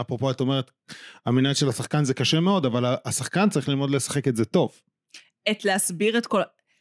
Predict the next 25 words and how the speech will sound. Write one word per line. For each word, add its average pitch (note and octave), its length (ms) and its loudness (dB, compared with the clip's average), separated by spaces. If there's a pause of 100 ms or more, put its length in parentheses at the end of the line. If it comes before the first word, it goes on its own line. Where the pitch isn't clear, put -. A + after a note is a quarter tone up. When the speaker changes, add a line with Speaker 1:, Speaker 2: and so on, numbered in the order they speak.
(200)
Speaker 2:
הוא, B3+ 160 4
Speaker 1:
את, - 80 4
Speaker 2:
היא - 120 8
Speaker 1:
אה, G3+ 40 8
Speaker 2:
ממש - 220 6
Speaker 1:
את - 120 6
Speaker 2:
אומרת F3+ 220 6
Speaker 1:
האדם, A#3 160 6
Speaker 2:
את G#4+ 140 -4
מה F4 60 4
Speaker 1:
את - 60 4
Speaker 2:
שמתכוון, A#4 460 0
Speaker 1:
את E4+ 80 6
Speaker 2:
ביום, D4 340 4
גם A3 140 4
בחיים C4+ 240 2
האמיתיים F#4 340 2 (100)
אף - 80 0
אחד F3 220 2
לא D#3+ 60 2
מדבר D#3 360 0
ככה. D#3 300 -6 (760)
אנשים A3+ 320 4
אומרים A#3+ 220 4
דברים, F3 360 0